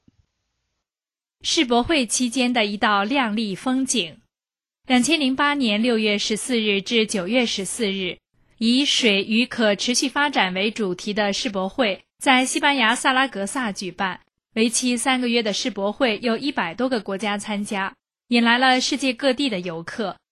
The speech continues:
法轮功学员借此机会向人们介绍法轮大法。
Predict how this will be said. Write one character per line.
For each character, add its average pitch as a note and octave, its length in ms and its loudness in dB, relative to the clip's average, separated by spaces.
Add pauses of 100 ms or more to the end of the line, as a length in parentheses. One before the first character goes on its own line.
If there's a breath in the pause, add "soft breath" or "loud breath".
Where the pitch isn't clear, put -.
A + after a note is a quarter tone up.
(120)
法 B3+ 140 2
轮 B3+ 140 0
功 D#4+ 120 -2
学 B3 160 0
员 A3+ 260 0
借 B3 200 0
此 G3+ 160 -8
机 A#3+ 220 -2
会 A3+ 280 -2
向 A3 240 -2
人 F#3+ 120 -4
们 G#3+ 100 -4
介 A3+ 240 -2
绍 G3 260 -4
法 F3+ 200 -4
轮 F3 200 -6
大 G#3 240 -2
法。 F3+ 280 -8